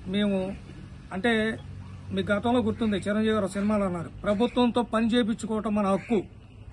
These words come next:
అంటే ఈరోజు అధికారంలో ఉంది కూటమి గవర్నమెంట్ కాబట్టి ఆ కూటమి గవర్నమెంట్ చేప-, చేత పని చేయించుకునే హక్కు మనకు ఉంది కాబట్టి మనం వినతిపత్ర రూపంలో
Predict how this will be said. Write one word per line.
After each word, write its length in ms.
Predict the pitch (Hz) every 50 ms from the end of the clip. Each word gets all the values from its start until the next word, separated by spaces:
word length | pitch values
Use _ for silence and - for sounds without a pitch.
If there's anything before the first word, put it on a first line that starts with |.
| - - - - - - -
అంటే 300 | 185 202 190 254 262 247
ఈరోజు 320 | 208 220 214 226 247 247
అధికారంలో 520 | 240 220 233 196 254 247 247 247 247 240 240
ఉంది 320 | 233 226 220 220 220 214
కూటమి 320 | 180 196 196 202 214 220
గవర్నమెంట్ 380 | 214 214 220 214 214 214 208 185
కాబట్టి 460 | 202 208 208 196 202 208 175 262 277 277 - - - - - - - - - -
ఆ 100 | - 196
కూటమి 540 | 202 196 - - 214 247 269 226 277 262 269
గవర్నమెంట్ 500 | 247 202 240 247 247 240 247 240 - -
చేప-, 500 | 233 233 233 208 226 220 - 226 - -
చేత 100 | 220 226
పని 380 | 233 226 - - 214 226 240 220
చేయించుకునే 420 | 254 254 202 240 - - 233 233
హక్కు 180 | 220 208 - 247
మనకు 280 | 233 233 220 214 -
ఉంది 140 | 214 214 220
కాబట్టి 580 | 208 220 214 196 208 185 - 196 185 180 190 202 - - - - - - - -
మనం 280 | 175 190 208 247 262 240
వినతిపత్ర 520 | 214 220 247 233 269 240 254 247 247 247
రూపంలో 480 | 233 226 233 226 196 214 214 208 180